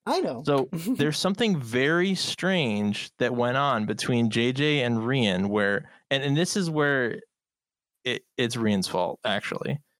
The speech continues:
Speaker 1: Okay.
Speaker 2: Because even though, even though I ad-, admired what he was trying to do, I th-, I think what happened was he saw that The Force Awakens was basically A New Hope. So
Speaker 1: Mm-hmm.
Speaker 2: they were gonna end up with the exact same plot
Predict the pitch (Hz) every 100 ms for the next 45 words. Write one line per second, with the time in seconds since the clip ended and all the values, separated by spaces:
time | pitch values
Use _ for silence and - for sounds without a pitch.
0 | _ _ 220 - 131 156 127 131 135 151
1 | 147 - 139 156 160 151 131 107 113 110
2 | 110 110 113 117 98 113 101 - - 107
3 | 107 120 139 147 147 156 170 180 _ _
4 | _ _ _ _ _ - 120 - - 120
5 | 120 160 175 180 170 156 151 117 107 101
6 | 95 - - - 151 165 - - 139 110
7 | 98 98 - _ _ _ - 110 104 95
8 | - - 117 - 120 135 131 107 101 117
9 | 127 135 - 110 104 - - _ _ _
10 | 110 120 139 127 117 113 110 107 - -
11 | 113 110 107 110 90 - - - 127 117
12 | 113 127 135 113 120 117 110 110 104 101
13 | 95 101 98 107 98 127 - - 120 117
14 | 110 104 - 117 113 110